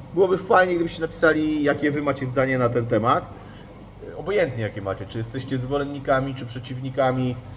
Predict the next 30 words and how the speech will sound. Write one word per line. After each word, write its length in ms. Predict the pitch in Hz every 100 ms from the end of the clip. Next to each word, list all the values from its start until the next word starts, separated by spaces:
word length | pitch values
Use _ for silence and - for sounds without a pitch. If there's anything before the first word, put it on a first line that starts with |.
| - - - 101
e, 180 | 101
czy 140 | 98 113
jakie 260 | 117 117
macie 240 | 120 117 131
spostrzeżenia 960 | - 123 - 131 117 131 127 123 117
na 120 | 107 104
przykład. 680 | - 107 - 107 95 90 - 104
E, 560 | 104 104 98 98 90 95
może 400 | 95 107 107 107 - - 101
najpierw 340 | 104 110 113
nie 80 | 123
mieliście 320 | 127 127 120
odpieniacza, 480 | 113 117 110 104 78
później 320 | - 95 104
mieliście, 460 | 113 127 135 - -
albo 220 | 95 95 - - - -
w 80 | 120
drugą 300 | 156 151 113
stronę. 320 | 110 95 78 - - - - - - - - - - - - - - - - - - - - -
Każda, 560 | - 127 127 131 127 87 95 - 104 104 101 98
e, 40 |
uwaga 380 | 101 107 123 117
będzie 220 | 113 110
cenna, 300 | 104 123 120
ja 120 | 117 117
mam 140 | 117
takie, 240 | 113 113
jak 120 | 104 101
wam 180 | 101
opisałem. 600 | 87 - - 95 92 107